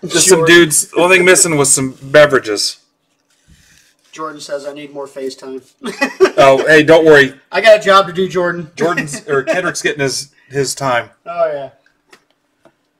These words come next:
Speaker 1: Okay, Discord member appreciation break. Yeah, guys, I thoroughly enjoyed that. You can tell when somebody really loves baseball.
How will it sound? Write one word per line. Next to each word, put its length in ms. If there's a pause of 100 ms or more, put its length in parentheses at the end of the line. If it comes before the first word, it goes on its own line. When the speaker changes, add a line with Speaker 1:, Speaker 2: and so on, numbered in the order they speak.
(120)
Speaker 1:
Okay, 300
Discord 400
member 220
appreciation 640
break. 420 (4000)
Yeah, 180
guys, 280
I 160
thoroughly 580
enjoyed 420
that. 360 (240)
You 140
can 180
tell 560 (420)
when 240
somebody 360
really 280
loves 300
baseball. 680